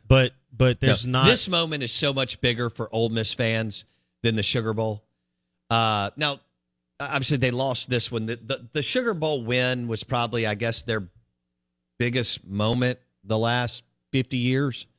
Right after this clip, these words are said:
Speaker 2: In twenty fifteen.
Speaker 1: Biggest positive moment? Yeah.
Speaker 2: Uh, um, you, you said something during the break about exercising their demons against Arkansas, because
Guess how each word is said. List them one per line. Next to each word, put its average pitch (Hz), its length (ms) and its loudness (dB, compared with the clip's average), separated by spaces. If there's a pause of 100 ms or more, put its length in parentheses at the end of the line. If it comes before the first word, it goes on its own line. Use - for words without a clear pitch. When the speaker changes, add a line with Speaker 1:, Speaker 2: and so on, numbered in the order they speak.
(920)
Speaker 2:
In 120 180 2
twenty 143 300 2
fifteen. 151 720 0
Speaker 1:
Biggest 151 300 8
positive 127 440 0
moment? 135 380 0
Yeah. 95 320 -4 (100)
Speaker 2:
Uh, 135 180 -2 (180)
um, 135 360 0 (560)
you, 220 280 2
you 190 180 2
said 175 300 0
something 156 460 -2
during 135 260 0
the 120 80 -2
break 113 480 -2
about 110 480 -2 (920)
exercising 127 960 0
their 110 160 -4
demons 120 640 -2
against 110 420 -2
Arkansas, 127 720 -2
because 110 480 -4